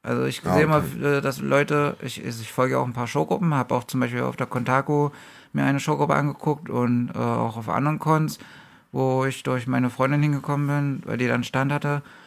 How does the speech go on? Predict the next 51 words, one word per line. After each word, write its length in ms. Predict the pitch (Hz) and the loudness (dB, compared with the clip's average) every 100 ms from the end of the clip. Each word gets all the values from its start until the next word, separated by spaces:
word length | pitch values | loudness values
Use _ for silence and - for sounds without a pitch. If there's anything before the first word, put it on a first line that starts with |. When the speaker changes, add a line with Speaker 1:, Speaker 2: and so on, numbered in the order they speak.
| - - - _ - | -20 -20 -20 _ -4
Speaker 1:
Und, 280 | 120 123 120 | 2 4 4
äh, 60 | 117 120 117 117 - - | 2 2 2 0 -4 -2
da 140 | 117 131 | 4 4
sehe 140 | 151 | 4
ich 100 | 143 | 4
halt 240 | 131 82 | 2 0
zum 160 | - 127 | -4 0
Beispiel, 240 | 127 135 | 0 0
dass 160 | 120 117 | -2 -2
die 140 | 120 | 0
halt 180 | 120 117 | 0 2
Leute 220 | 120 127 | 2 2
aus 100 | 131 | 0
der 80 | 127 | -2
Region 320 | 123 117 127 | -2 0 0
suchen, 320 | 131 131 131 117 | 0 0 2 2
weil 120 | 117 | 2
sie 120 | 120 | 0
halt 200 | 117 117 | 0 0
gerne 200 | 123 123 123 | 0 2 2
ihre 180 | 120 | 0
Showgruppe 360 | 113 131 123 127 | 0 0 2 2
erweitern 440 | 120 120 127 131 | 4 4 4 2
wollen 400 | 123 123 127 127 - - - | 2 2 0 -2 -6 -20 -10
oder 300 | - 110 110 | -2 0 2
weil 240 | 113 113 | 2 2
Leute 260 | 110 113 101 | 2 0 0
aus-, 220 | 117 113 - _ | -2 -4 -10 _
aussteigen 500 | - 131 - 135 127 | -2 -2 2 2 2
müssen, 380 | 131 135 131 113 | 0 0 0 0
weil 160 | 113 | -2
sie 100 | 117 117 | -2 -6
es 100 | - | -2
zeitlich 360 | 127 123 123 | 0 0 0
nicht 160 | 127 113 | -2 0
schaffen 300 | 131 131 135 | 0 0 -2
oder 140 | 127 123 | -2 -2
so. 240 | 123 127 - - - - - - - - | -2 -4 -6 -20 -20 -20 -20 -20 -20 -8
Aus 160 | - | -4
dem 80 | 123 | -2
Cosplay-Bereich 840 | - 143 180 170 160 156 160 - - _ _ - _ _ _ _ _ _ - | -2 -2 0 2 4 6 4 0 -16 _ _ -20 _ _ _ _ _ _ -2
kriege 140 | 160 | 0
ich 60 | 151 | 2
das 100 | 143 | 4
eigentlich 240 | 143 139 | 4 2
immer 180 | 151 135 | 2 2
eher 120 | 131 | 2
mit, 260 | 143 151 - | 2 0 0
dass 180 | 131 131 | 0 2
Leute 340 | 131 135 139 | 2 4 4
halt 340 | 135 135 135 | 4 2 -2